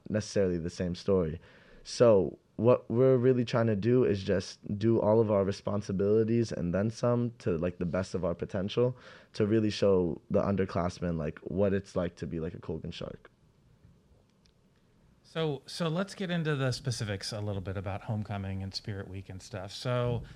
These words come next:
Speaker 2: we're starting off with the, so, so imagine you're talking, right, to,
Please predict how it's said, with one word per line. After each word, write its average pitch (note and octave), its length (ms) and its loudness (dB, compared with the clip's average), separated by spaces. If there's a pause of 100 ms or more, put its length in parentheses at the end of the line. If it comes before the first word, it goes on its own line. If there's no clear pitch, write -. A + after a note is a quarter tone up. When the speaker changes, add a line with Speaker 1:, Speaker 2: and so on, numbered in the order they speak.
(320)
Speaker 2:
we're G2+ 60 -14
starting D3+ 440 2
off C#3 280 -4
with C#3 200 -4
the, C3+ 280 -2
so, C3+ 300 -6
so C3 380 -6
imagine C#3+ 520 -2
you're A#2+ 100 -2
talking, A#2+ 560 -4 (480)
right, A#2 300 -4
to, A2 300 -4